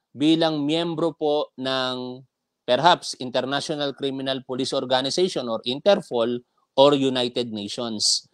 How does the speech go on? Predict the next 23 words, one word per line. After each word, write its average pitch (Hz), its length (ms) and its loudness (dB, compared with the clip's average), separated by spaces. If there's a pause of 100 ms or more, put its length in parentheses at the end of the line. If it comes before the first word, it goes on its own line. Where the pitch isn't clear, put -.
(300)
Maliban 226 400 6
na 170 80 2
lamang 131 560 -2 (800)
kung 180 160 -2
itong 185 320 0
si 202 80 -2
Arnie 170 400 0
Tevez 160 640 -4 (240)
ay 160 160 -2
magtatago 160 960 -2 (400)
sa 156 240 -4
mga 160 320 -4
bansa 160 480 0
na 139 80 -10
nagkakanlong 143 800 -4
talaga 135 400 -4
ng 127 160 -10
terorista. 127 720 -4 (560)
Like 117 240 -6
for 151 160 2
example, 147 720 0 (520)
ang 139 160 -4
Afghanistan. 143 920 0